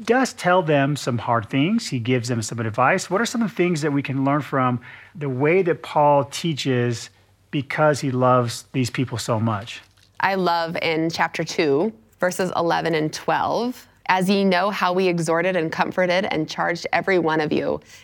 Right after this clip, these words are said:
Speaker 2: as a father doth his children,
Speaker 1: Mm.
Speaker 2: that ye would walk worthy of God who hath called you unto his kingdom and glory." And he is just giving them the big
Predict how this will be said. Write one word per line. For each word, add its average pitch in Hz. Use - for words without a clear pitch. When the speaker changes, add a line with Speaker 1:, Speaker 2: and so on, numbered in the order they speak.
Speaker 2:
as 175
a 170
father 190
doth 160
his 156
children, -
Speaker 1:
Mm. -
Speaker 2:
that -
ye 190
would 175
walk 175
worthy 185
of 180
God 160
who 175
hath 170
called 175
you 190
unto 156
his 165
kingdom 151
and 147
glory." 58
And 170
he -
is 220
just 180
giving 208
them 190
the 156
big 151